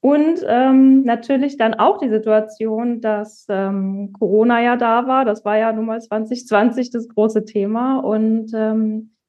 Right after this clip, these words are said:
wir dann alle in dem Unternehmen auch im Homeoffice waren, überwiegend, nicht, nicht komplett, nicht, auch nicht die ganze Zeit, aber überwiegend eben. Und das war auch was ganz Neues. Also das, ähm,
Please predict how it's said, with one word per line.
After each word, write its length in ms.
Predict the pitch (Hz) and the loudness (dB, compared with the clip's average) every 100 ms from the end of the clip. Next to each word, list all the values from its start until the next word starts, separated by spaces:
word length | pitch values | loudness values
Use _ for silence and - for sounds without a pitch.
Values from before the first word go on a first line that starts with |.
| _ _ _ _ _ _ - | _ _ _ _ _ _ -16
wir 380 | 208 233 226 | -6 -2 0
dann 200 | 214 202 | 2 0
alle 480 | - 185 220 240 240 | -2 -4 -2 -2 -2
in 120 | 226 | -4
dem 120 | 214 185 | -6 -6
Unternehmen 580 | 214 202 196 196 220 | -8 -6 -4 -2 -2
auch 540 | 240 220 220 233 226 - | -2 -4 -4 -4 -10 -8
im 160 | 202 | -4
Homeoffice 540 | 196 226 269 294 294 277 | -2 -2 -2 -6 -6 -6
waren, 340 | 269 285 285 | -2 -2 -2
überwiegend, 760 | 247 247 285 294 302 320 311 - | 0 0 0 -2 -4 -4 -6 -6
nicht, 240 | 226 226 | -8 -4
nicht 180 | 226 220 | -6 -4
komplett, 400 | 196 196 226 - | -6 -2 -4 -2
nicht, 180 | 240 - | -4 -4
auch 100 | 196 | -8
nicht 180 | 202 - | -8 -12
die 80 | 165 | -10
ganze 260 | 185 185 | -10 -14
Zeit, 400 | _ 233 277 320 | _ -8 -6 -6
aber 320 | 214 208 190 185 | -6 -4 -6 -8
überwiegend 560 | 202 254 254 254 269 | -6 -6 -4 -2 -2
eben. 500 | 262 247 262 277 269 - _ _ - | -2 -4 0 -2 -4 -18 _ _ -4
Und 180 | 233 | -2
das 140 | 233 220 | 0 2
war 100 | 170 | 2
auch 140 | 220 | 2
was 100 | 240 | 0
ganz 220 | 233 233 | 0 0
Neues. 460 | 233 226 240 175 - | 2 4 4 2 -4
Also 260 | 175 185 180 | -8 -6 -6
das, 280 | 190 190 - | -8 -8 -4
ähm, 500 | 185 185 185 185 | -2 -2 -2 -4